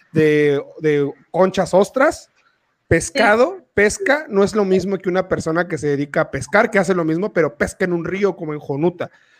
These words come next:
Speaker 1: O sea, realmente son, son, son un abanico de variedades
Speaker 2: O
Speaker 1: que
Speaker 2: los
Speaker 1: tiene Tabasco.
Speaker 2: chocolateros, sí, o sea, como que cada quien se dedica a algo diferente, ¿no?
Speaker 1: Sí.
Speaker 2: A los quesos y todo eso.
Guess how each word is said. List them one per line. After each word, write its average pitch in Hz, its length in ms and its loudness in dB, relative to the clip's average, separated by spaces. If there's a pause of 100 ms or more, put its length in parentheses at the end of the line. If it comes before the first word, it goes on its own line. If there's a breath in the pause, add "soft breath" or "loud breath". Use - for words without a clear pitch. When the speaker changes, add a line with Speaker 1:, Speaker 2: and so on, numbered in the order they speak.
(180 soft breath)
Speaker 1:
O 190 60 2
sea, 226 120 6
realmente 269 500 2
son, 294 420 -4
son, 269 220 0 (100)
son 262 260 0
un 285 120 0
abanico 208 520 0
de 240 100 6
variedades 170 500 2
Speaker 2:
O 226 40 0
Speaker 1:
que 226 80 0
Speaker 2:
los 220 60 -2
Speaker 1:
tiene 170 140 -2
Tabasco. 160 300 0
Speaker 2:
chocolateros, 220 640 -2
sí, 302 300 -2
o 294 60 6
sea, 262 160 -2
como 240 220 -4
que - 100 -20
cada 277 200 0
quien 311 180 4
se 320 100 2
dedica 254 340 2
a - 20 4
algo 262 200 -4
diferente, 247 520 -8
¿no? 254 100 -10
Speaker 1:
Sí. 247 160 -16
Speaker 2:
A 240 100 0
los - 200 -8
quesos 226 680 0
y 190 140 -16
todo 202 200 -4
eso. 202 180 -10